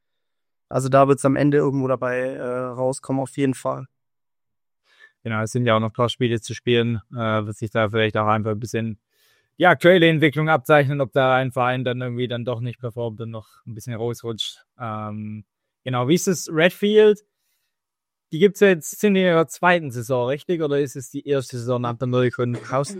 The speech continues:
Speaker 1: Nee, ich glaub, es ist jetzt die zweite Runde, also zweite Saison. Ich hab's jetzt auch ehrlich gesagt nicht so sehr verfolgt. Ähm, jetzt nur diese Runde. War auch für mich das erste Mal gleich erste Rundenspiel gegen Redfield. Ähm, die Draskovic-Brüder machen das ja so ein bisschen und, ähm,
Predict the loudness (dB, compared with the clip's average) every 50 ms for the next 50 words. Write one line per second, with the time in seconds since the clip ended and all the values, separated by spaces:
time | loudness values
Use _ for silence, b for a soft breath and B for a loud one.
0 | -4 2 6 6 6 6 6 4 4 2 2 2 -2 -8 -8 -8 -10 -12 -10 -10
1 | -10 -10 -12 -12 -12 -8 -4 -2 0 0 0 0 -2 -2 -2 -2 -2 0 0 0
2 | 0 0 -2 -4 -6 -2 0 0 0 0 0 -4 -6 -6 -4 -4 -4 -4 -6 -8
3 | -12 -14 -18 -20 _ _ -10 -8 -8 -8 -6 -6 -6 -2 0 2 2 2 2 -2
4 | -6 -4 -2 -2 -2 -2 -4 -6 -6 -6 -4 -2 -4 -4 -4 -8 -12 -6 -2 0
5 | 0 0 0 -2 _ -8 -6 -6 -4 -4 -4 -4 -4 -6 -6 -6 -6 -6 -4 -4
6 | -6 -4 -2 -2 -2 0 0 0 0 -2 -4 b b b b b b b 0 2
7 | 4 4 4 2 0 -2 -2 -2 -2 -2 -2 -2 -4 -6 -4 0 0 0 0 0
8 | 0 -2 -2 -4 -6 -6 -6 -6 -6 -6 -6 -4 -4 -4 -4 -4 -6 -6 -8 -10
9 | -10 -10 -8 -6 -6 -4 -2 -2 -2 -2 -4 -8 -8 -6 -6 -6 -6 -8 _ _
10 | _ _ _ _ _ _ _ _ _ -10 -6 -4 -2 -2 0 -2 -2 -2 -2 -4
11 | -4 -4 -6 -8 -10 -12 -16 -16 -16 -18 -18 -16 -16 -6 -2 0 0 0 0 -2
12 | -2 -2 -4 -4 -2 0 2 2 4 4 2 2 2 -2 -4 -4 -4 -4 -4 -2
13 | -2 -4 -4 -4 -4 -6 -6 -6 -4 -4 -4 -4 -4 -6 -6 -6 -8 -8 -8 -8
14 | -6 -6 -6 -6 -6 -8 -8 -8 -8 -10